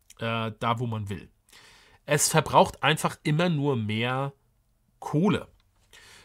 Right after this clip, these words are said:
So, das heißt, wenn wir jetzt so ein Housing District haben,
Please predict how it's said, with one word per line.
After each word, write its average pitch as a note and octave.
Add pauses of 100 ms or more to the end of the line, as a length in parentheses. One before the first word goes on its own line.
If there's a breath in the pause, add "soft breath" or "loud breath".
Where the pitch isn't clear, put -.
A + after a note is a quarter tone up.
So, B2+ (160)
das -
heißt, F#3+
wenn C#3+
wir C#3
jetzt C3+
so C3
ein G#2+
Housing F#3
District G2
haben, B2